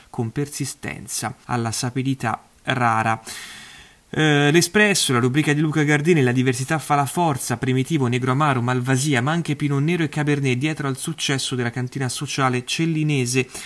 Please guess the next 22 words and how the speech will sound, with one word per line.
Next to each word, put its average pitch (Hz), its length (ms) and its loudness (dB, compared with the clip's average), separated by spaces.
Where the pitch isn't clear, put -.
Nella 151 360 2
straordinaria 151 1080 0
strutturazione 127 1120 -2
del 131 380 0
movimento 123 600 -2
vitivinicolo 135 600 0
italiano", 143 460 0
scrive 117 320 -6
Gardini, 139 480 0
la - 100 -6
fattispecie 156 640 -4
della 123 160 0
cantina 123 400 -2
sociale 131 420 -4
ha - 20 -6
sempre 135 440 -2
avuto 131 240 -2
un 123 80 0
ruolo 127 180 0
di 120 140 -4
primo 113 240 -6
piano. - 400 -10